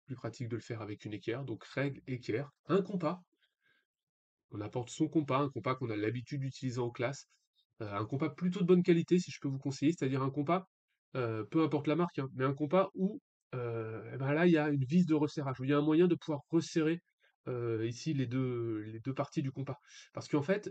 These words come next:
euh, très souvent, les compas, surtout en troisième, lorsqu'on les utilise en sixième, cinquième, quatrième et troisième, ils ont eu tendance ici à être un peu plus lâches. Donc si on peut pas resserrer, ben, lorsqu'on trace un cercle, le rayon, il a tendance à changer. Et en fait, on n'arrive pas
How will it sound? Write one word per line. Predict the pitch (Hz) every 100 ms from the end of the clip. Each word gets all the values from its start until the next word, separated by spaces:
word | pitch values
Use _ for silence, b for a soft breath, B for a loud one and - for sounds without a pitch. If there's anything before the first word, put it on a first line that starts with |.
| -
euh, | 123 113 117 113
très | - 156
souvent, | 139 147 185
les | 151
compas, | 135 123 156
surtout | 175 - 151
en |
troisième, | 147 139 123 131 165
lorsqu'on | 143 -
les | 117
utilise | 117 - 120
en |
sixième, | 113 123 110 120 139
cinquième, | 135 113 - 127
quatrième | 139 107 - 123 131
et |
troisième, | 117 104 139
ils | 156
ont | 139
eu | 143
tendance | 139 170 -
ici | - 175 B B B
à | 120
être | 156
un |
peu | 214
plus | 190 151
lâches. | 147 180
Donc | 123
si | -
on |
peut | 127 143
pas | 202
resserrer, | 196 180 160 180 B B B -
ben, | 135
lorsqu'on | 151 - 156
trace | - 180
un | 180
cercle, | - - -
le |
rayon, | 127 156
il | 185
a | 135
tendance | 143 143
à | 117
changer. | - 156 165 185 _ _
Et | 110
en |
fait, | 190 180
on |
n'arrive | 127 117 117
pas | - 185